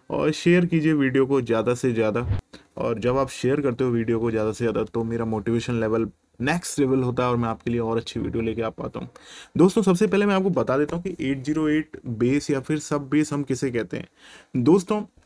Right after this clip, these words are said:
बेस में भी लोअर फ्रीक्वेंसी में हम सपोर्ट करने के लिए, जो हमारा ओरिजिनल बेस है उसको सपोर्ट करने के लिए आजकल साइन वेव का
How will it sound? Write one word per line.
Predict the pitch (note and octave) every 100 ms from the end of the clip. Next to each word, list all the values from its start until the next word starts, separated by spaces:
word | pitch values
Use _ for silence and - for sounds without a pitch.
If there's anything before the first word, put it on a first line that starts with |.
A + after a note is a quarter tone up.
| _
बेस | C3 B2 F3 F#3+ G3
में | F3+
भी | E3
लोअर | F3 C3 D#3 G3
फ्रीक्वेंसी | E3+ C#3+ C3 A#2+ B2
में | A#2+ A#2+
हम | A#2 B2 B2+ - _ _ _
सपोर्ट | - D3+ D3 G3+ F3+
करने | D#3 C3+
के | B2
लिए, | B2+ B2
जो | A#2+
हमारा | A#2+ B2 B2+ - - -
ओरिजिनल | C3 E3 F3+ F3+
बेस | C#3 B2
है | C3+
उसको | B2 D#3+
सपोर्ट | C3+ A#2 D3+ D3+
करने | C3+ B2+
के | B2
लिए | B2 B2 C#3 -
आजकल | - B2 A#2+ C#3+ D3 - - - -
साइन | - D3 E3+ F3+
वेव | D3+ D3
का | D3 C#3+ C3+